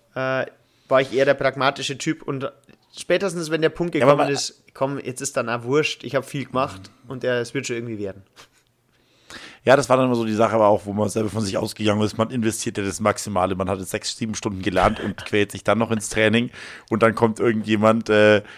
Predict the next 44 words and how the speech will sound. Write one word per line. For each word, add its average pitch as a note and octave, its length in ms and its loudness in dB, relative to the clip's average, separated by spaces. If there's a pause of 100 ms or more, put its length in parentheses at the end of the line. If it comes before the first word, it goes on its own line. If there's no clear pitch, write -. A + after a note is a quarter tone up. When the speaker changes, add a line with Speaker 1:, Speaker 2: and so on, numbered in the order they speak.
Speaker 2:
und G2 180 -2
jammert A2 280 6
dich G#2 120 -4
voll G#2 220 -2
und G2+ 140 -2
denkst G2+ 200 -2
dir, - 160 -2
„Ach - 220 2
komm, F#2 320 -2
halt G2+ 120 0
die G#2+ 60 -6
Fresse, - 360 -6
ich, F2+ 160 -10
ich G#2 180 -8
bin G2+ 120 -10
in - 180 -12
der G#2 160 0 (260)
Lernphase A2 720 -4
einfach.“ F#2+ 280 -6
<laughs> - 1200 -8
Da - 80 -2
denkt A#2 180 0
man, A#2+ 100 4
man, A2+ 120 6
man, A2 200 6 (220)
es, G2+ 100 -4
man, C3+ 100 6
es D#3 220 2
hat F3 100 4
einen D3+ 140 2
schon D3+ 160 2
am B2+ 120 4
härtesten A2+ 500 4
getroffen G#2+ 440 -2
von G2 160 0
allen F#2+ 380 0
Speaker 1:
<laughs> F2+ 100 -6
Das - 0 -
ist G2 140 2
Speaker 2:
irgendwie. C3+ 220 2
Speaker 1:
auch G3 60 8
immer F3 120 2
so D#3+ 160 0
schön, E3 120 -2